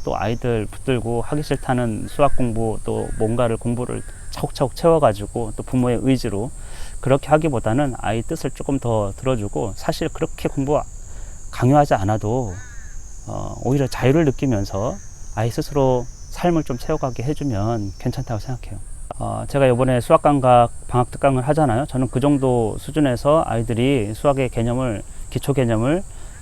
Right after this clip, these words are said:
익혀도 아무 문제가 없다고 생각해요. 심화 문제, 또 선행 이런 거 안 해도 괜찮다고 생각하거든요. 어, 저만 괜찮다고 하는 거지,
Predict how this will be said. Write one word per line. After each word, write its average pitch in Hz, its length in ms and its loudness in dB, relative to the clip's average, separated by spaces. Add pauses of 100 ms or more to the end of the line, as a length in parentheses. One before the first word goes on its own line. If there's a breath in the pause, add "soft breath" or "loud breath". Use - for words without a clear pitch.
(120 loud breath)
익혀도 123 540 2
아무 127 160 2
문제가 113 360 0
없다고 101 220 -2
생각해요. - 460 -4 (120)
심화 147 260 2
문제, 135 520 2 (400)
또 110 360 0 (180)
선행 139 440 2
이런 123 180 0
거 127 140 -2
안 113 120 0
해도 107 200 0 (200)
괜찮다고 113 420 -2
생각하거든요. 127 720 -4 (760 loud breath)
어, 107 160 -6
저만 143 280 4
괜찮다고 123 960 0 (320)
하는 147 220 4
거지, 110 460 0